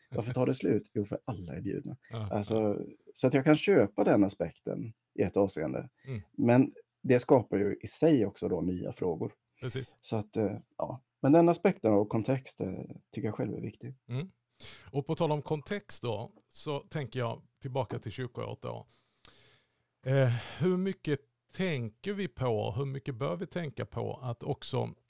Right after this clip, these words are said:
Speaker 2: alltså vi är exegeter allihopa, det är det vi primärt sysslar med. Vi, vi vänder och vrider på texten, försöker
Speaker 1: Mm.
Speaker 2: att se texten i sitt sammanhang.
Speaker 1: Mm.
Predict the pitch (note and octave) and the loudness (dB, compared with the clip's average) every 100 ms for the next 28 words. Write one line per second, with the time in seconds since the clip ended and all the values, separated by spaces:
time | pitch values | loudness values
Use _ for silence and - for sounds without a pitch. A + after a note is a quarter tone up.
0 | _ - C3+ D3 C#3+ C#3+ B2+ - B2 A#2 | _ -8 -6 -4 -4 -4 -4 -6 -4 -2
1 | B2 - A#2 A2 G2 G#2 - A#2+ C3 B2 | -4 -6 -8 -8 -8 -12 -12 -10 -6 -6
2 | G#2+ - A2+ - - - B2 A#2 A2+ A2 | -6 -10 -10 -10 -12 -14 -14 -14 -14 -14
3 | A2 A#2+ - B2 A2+ B2 A2 G#2+ G#2+ G#2+ | -14 -16 -14 -14 -10 -10 -10 -12 -12 -12
4 | G#2+ G#2+ G#2 - A2+ - - G#2 G#2 G#2 | -12 -14 -16 -14 -14 -14 -14 -14 -14 -10
5 | G#2+ - G2+ - _ _ _ _ - G#2 | -10 -8 -12 -12 _ _ _ _ -6 -6
6 | A2 - - _ - - B2+ B2 A#2+ - | -6 -10 -14 _ -12 -6 -4 -2 -4 -8
7 | _ _ D#3 D3+ - - D3 C3+ C3 D3 | _ _ -8 -8 -10 -8 -6 -6 -8 -8
8 | D3 - B2+ - B2+ G#2+ F#2 F2+ G#2+ A#2+ | -8 -8 -10 -6 -4 -4 -6 -6 -6 -6
9 | C#3+ _ _ _ _ _ - F#2 | -10 _ _ _ _ _ -4 -4